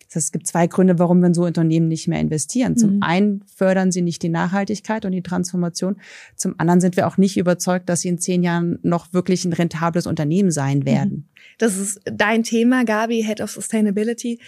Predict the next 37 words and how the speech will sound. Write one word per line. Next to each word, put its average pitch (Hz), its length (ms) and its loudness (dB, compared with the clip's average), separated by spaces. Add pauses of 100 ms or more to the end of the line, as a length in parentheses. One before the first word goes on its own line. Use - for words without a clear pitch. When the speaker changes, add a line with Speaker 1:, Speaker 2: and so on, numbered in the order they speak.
(400)
Speaker 2:
Gibt's 226 300 -4
eine 214 120 0
Message, 214 720 -2
die 220 100 -4
du 214 100 -2
uns 214 200 -6
mitgeben 196 760 -4
möchtest 180 600 -10
bei 180 120 -8
dem 180 140 -8
Thema? 185 380 -8 (680)
Speaker 1:
Ich - 80 -18
glaub, 220 160 2
ganz 240 240 4
wichtig 240 340 -2
ist, 214 240 -2
dass 214 220 -2
wir, 196 720 2
ähm, 190 640 2
nicht 208 240 2
verzweifeln. 208 720 -2
Ja, 208 260 0
es 196 140 -6
gibt - 160 -6
immer 220 160 4
mehr 196 180 0
schlechte 202 360 -2
Nachrichten 196 760 0
und 180 300 -4
jeden 190 240 0
Tag 190 260 -4
sind 185 180 -2
die 180 60 0
Nachrichten 190 480 -4
eigentlich 185 320 -6
schlimmer. 202 340 -2 (480)
Aber 185 460 4